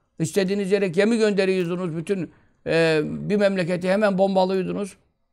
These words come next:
Ha bak, gözle görünmeyecek kadar ufak bir şeyle devirdim sizi Mevla buyuruyor. Onun için kahrının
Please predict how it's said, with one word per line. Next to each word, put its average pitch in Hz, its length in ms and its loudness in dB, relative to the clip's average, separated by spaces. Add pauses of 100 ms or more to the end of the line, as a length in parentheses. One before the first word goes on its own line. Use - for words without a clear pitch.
(560)
Ha 143 160 -8
bak, 240 220 -10
gözle 202 280 0
görünmeyecek 202 800 -4
kadar 185 200 -6
ufak 185 320 -6
bir 185 40 -12
şeyle 247 380 -6 (540)
devirdim 233 380 0
sizi 170 220 -4
Mevla 139 420 -2
buyuruyor. 127 360 -10 (1080)
Onun 139 180 -2
için 170 160 -4
kahrının 160 720 -2